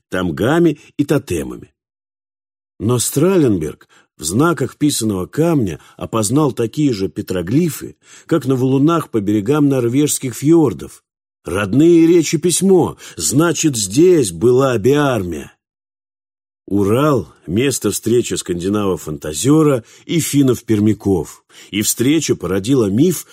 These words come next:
о варяжском Эльдорадо на Урале. Даже слово «Пермь», «Пермья»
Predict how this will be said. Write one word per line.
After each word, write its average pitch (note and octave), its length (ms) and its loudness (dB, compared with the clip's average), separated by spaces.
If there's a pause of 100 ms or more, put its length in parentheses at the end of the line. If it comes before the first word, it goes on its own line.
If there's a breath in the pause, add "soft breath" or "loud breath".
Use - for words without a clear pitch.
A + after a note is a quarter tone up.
(180 soft breath)
о G#2 80 -4
варяжском A2 720 0
Эльдорадо B2+ 640 0
на F2+ 100 0
Урале. G2+ 520 0 (360)
Даже A#2 340 -2
слово C3+ 460 2
«Пермь», C3+ 640 0 (460)
«Пермья» G2 680 0